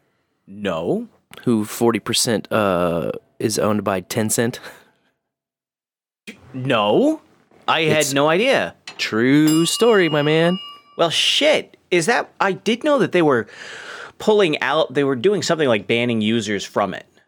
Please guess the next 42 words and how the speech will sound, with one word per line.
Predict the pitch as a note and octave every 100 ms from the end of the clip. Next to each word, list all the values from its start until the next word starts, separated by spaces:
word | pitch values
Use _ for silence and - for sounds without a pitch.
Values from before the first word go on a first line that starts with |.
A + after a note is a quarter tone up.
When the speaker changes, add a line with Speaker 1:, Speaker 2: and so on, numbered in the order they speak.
| _ _
Speaker 1:
um, | G2 F#2+ F#2 F#2
for | - A2 G2+ G2 F#2+ F#2+ F2+ -
content | B2 A2+ A2+ A#2 A2+ A2+
or | G#2
for, | F#2+ G#2 F#2 F2 - _
I | E2+ G2
don't | C3
know. | A2+
Speaker 2:
Hmm. | G#2
Speaker 1:
It | -
seemed | A#2+ G2+
like | G2+ F#2
they | G#2
were, | F#2+ E2+ - _
they | G2+
were | F#2 F2 - _ _ _ _ A2
going | B2 A#2+ G#2+
YouTube | F#2+ A2+ - G#2+ F#2
style | - F2 F2 F2
on, | E2 D#2 D2+
uh, | C#2+ -
Speaker 2:
Yeah. | D#2+ -
Speaker 1:
cutting | - A2+
out | F#2
people | A#2 G#2+ F#2+
they | F#2+
didn't | G2+ F#2+
like. | F2+ F#2 - - - - - _ _ _
And | A#2 A2+
that | D3+
was, | G#3+ A#2 G#2 - _
I | G#2+
didn't | G#2 F3
bring | C#3 C#3+ A#2+
it |
up, | G#2 G#2 - _ _ _ -
but | G2+
that | C3+ C3+
was | B2+ A2 G2+ - _
something | - C#3 A#2 A2
I | G2
noticed | G2 A2 A2+ G#2+ - - -